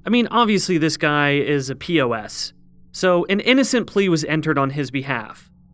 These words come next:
A temporary trial date of September tenth of that same year was scheduled, but it was believed to be required to move due to evidence still being at the F B I laboratories.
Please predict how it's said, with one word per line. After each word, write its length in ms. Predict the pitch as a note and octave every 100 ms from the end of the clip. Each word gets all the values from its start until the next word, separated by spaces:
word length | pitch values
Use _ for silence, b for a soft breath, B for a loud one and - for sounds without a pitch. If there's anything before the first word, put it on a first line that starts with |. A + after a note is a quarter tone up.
| - - - -
A 40 |
temporary 600 | E3+ - A#3 C#4 C4+ C4
trial 420 | F#3+ - F#3 G#3+ D3
date 340 | C3+ C3+ -
of 100 | C#3
September 560 | - D3+ - G3 G3+ F3
tenth 460 | - - A#3 E3+
of 140 | D3 C3
that 200 | F3 -
same 360 | - A3 G3
year 340 | D#3 D3 G3+ C#3+
was 160 | B2+
scheduled, 680 | - - G#3+ E3+ C3 G#2 - - - - _
but 120 | F3
it 60 | G3+
was 120 | G3+
believed 380 | F3+ A3+ C4+ B3+
to 80 | G3+
be 100 | G#3
required 560 | F3+ - F3+ F3 E3+
to 80 | E3
move 400 | D3 E3 F#3+ C#3
due 160 | E3 D#3
to 160 | D3+ -
evidence 460 | G3+ G#3 D#3 D3 -
still 280 | - E3+
being 280 | D3+ D#3+ D3+
at 80 | C#3+
the 160 | C#3 D3+
F 180 | C#3+
B 100 | D3
I 140 | C3+ B2+
laboratories. 1000 | C#3+ F3 D3+ - C3 A2 - - -